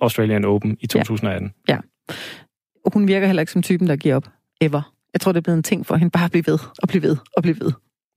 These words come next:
Speaker 1: Det er en ting for Piotr også.
Speaker 2: <laughs> Nej, det var Serena Williams, som ikke.
Speaker 1: <laughs>
Speaker 2: Det er blevet en ting for hende.
Speaker 1: Ja, jamen, hun har jo også haft modgang. Altså, der har både været, øh, diskrimination fra,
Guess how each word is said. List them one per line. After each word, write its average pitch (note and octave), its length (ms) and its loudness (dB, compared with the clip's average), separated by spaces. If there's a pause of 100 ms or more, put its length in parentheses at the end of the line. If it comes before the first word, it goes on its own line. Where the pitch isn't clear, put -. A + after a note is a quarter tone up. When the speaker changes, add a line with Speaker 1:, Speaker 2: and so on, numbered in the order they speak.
(120)
Speaker 1:
Det A#2+ 80 0
er A#2 100 4
en A2 80 0
ting A#2+ 180 0
for A#2 80 -2
Piotr - 320 -4
også. - 260 -4 (480)
Speaker 2:
<laughs> A3 500 0
Nej, - 200 0
det E3 80 0
var E3+ 80 -2
Serena F#3 400 2
Williams, F#3+ 360 -2
som D#3+ 160 -4
ikke. D#3 100 4 (240)
Speaker 1:
<laughs> C#4 180 -4
Speaker 2:
Det G3 100 2
er G3 40 0
blevet G#3+ 180 2
en A#3 60 4
ting A3 140 0
for F#3+ 260 0
hende. G#3 180 0 (320)
Speaker 1:
Ja, F3 160 2 (160)
jamen, C#3 260 2
hun D#3+ 140 2
har F3 120 2
jo A#2 60 -4
også - 180 0
haft C3+ 140 -6
modgang. B2+ 440 -2
Altså, C3 200 -2
der B2+ 120 0
har C3 80 0
både B2+ 280 2
været, A#2 380 0
øh, B2 300 -2
diskrimination A#2 720 0
fra, A2 320 0